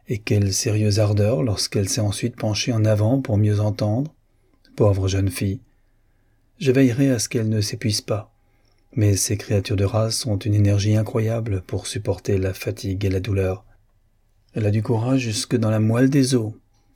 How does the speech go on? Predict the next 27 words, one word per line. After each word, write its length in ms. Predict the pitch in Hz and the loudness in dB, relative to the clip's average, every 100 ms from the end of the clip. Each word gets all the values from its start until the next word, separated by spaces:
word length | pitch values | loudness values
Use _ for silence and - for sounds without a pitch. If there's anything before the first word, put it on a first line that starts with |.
| - | -4
Une 180 | 110 107 | 0 2
autre, 360 | 123 139 - | 2 0 -2
à 40 | 101 | -4
sa 160 | - | -2
place, 460 | 104 127 117 - - _ _ _ _ - | -2 -2 -4 -6 -10 _ _ _ _ -2
n'aurait 260 | 120 113 | -2 -2
pas 160 | 113 120 | -2 -2
supporté 400 | - 127 107 123 | -2 -4 -4 0
l'émotion 560 | 120 123 110 - 107 101 | 2 2 2 0 -2 -2
qui 140 | 107 | 0
l'a 120 | 107 | 0
rendue 280 | 104 107 107 | 0 0 0
livide, 500 | 104 107 107 107 131 _ _ _ _ | 0 0 0 0 -6 _ _ _ _
sans 280 | - 117 110 | -8 -2 0
attaque 280 | 110 120 117 | 0 0 0
de 100 | 113 | 2
nerfs 380 | 110 107 104 107 | 2 2 0 -2
et 100 | 107 | -2
sans 340 | - 113 107 | -2 -2 -2
évanouissement. 720 | 113 110 113 110 - 113 107 - _ _ _ _ - | 0 0 0 0 -2 -4 -6 -8 _ _ _ _ -8
Ah, 300 | 98 98 - _ | -4 -4 -8 _
si 200 | - 117 | -8 -2
j'avais 260 | 104 104 104 | 0 0 -2
trente 340 | 110 104 104 | -2 -2 0
ans 80 | 107 | 0
de 80 | 110 | 2
moins. 380 | 104 104 139 | 2 2 -2